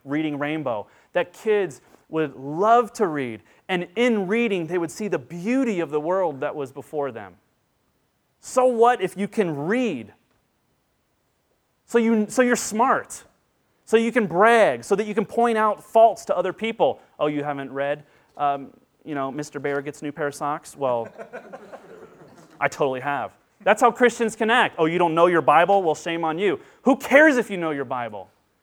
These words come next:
Are you changed by it? I'm sorry for yelling at you. <laughs> So you have information, so you're smart, so you can quote scripture on a dime.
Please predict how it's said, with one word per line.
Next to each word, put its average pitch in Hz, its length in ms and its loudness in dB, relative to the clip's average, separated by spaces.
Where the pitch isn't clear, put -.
Are 214 100 6
you 240 120 4
changed 254 600 0
by 131 200 0
it? 90 160 -12
I'm 123 80 -18
sorry 104 200 -8
for 104 80 -20
yelling 92 220 -20
at 104 100 -20
you. - 100 -20
<laughs> 202 80 -18
So - 160 4
you 240 140 6
have 247 180 4
information, 226 840 0
so 185 200 -4
you're 208 260 0
smart, 202 800 2
so 220 140 6
you 220 180 4
can 226 160 0
quote 247 400 6
scripture 220 500 2
on 180 140 -2
a 175 60 -2
dime. 185 480 -2